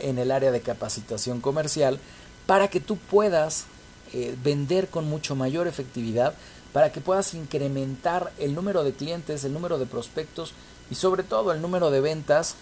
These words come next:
que realices. Recuerda que las ventas pueden ser el camino para cumplir tus metas y tus sueños. Espero que este podcast sea de utilidad.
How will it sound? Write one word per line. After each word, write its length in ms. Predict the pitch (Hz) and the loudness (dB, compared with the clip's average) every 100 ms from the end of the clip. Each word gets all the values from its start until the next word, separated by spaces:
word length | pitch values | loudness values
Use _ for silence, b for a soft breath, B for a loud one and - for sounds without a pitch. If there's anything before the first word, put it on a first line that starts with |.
| - - | -16 -2
que 120 | 123 | 2
realices. 600 | 113 101 101 - 101 - B B B - | 4 2 0 -4 -4 -8 B B B -6
Recuerda 360 | 123 202 208 | -2 2 2
que 100 | 170 | 4
las 160 | 147 135 | 2 2
ventas 340 | 185 185 202 | 0 0 -2
pueden 240 | - 180 170 | 0 -2 0
ser 200 | 175 175 | 0 -2
el 180 | 165 | -6
camino 500 | 151 139 170 208 165 | 0 0 2 -2 -2
para 240 | 190 127 113 | 0 2 2
cumplir 440 | 117 117 139 156 | -2 -4 -2 -4
tus 200 | 147 123 | -4 -6
metas 480 | 127 156 156 160 - B B B - | -2 -2 0 -2 -2 B B B -4
y 80 | 131 | -4
tus 180 | 131 | -2
sueños. 460 | - 120 98 95 - | 0 0 -2 -6 -4
Espero 340 | 139 - 190 190 | -2 2 2 2
que 100 | 180 | 0
este 180 | - | 0
podcast 520 | 135 165 160 165 156 - | 0 2 2 2 2 2
sea 200 | 139 127 | 4 4
de 80 | |
utilidad. 560 | 135 170 175 185 208 262 | 2 0 -2 4 4 4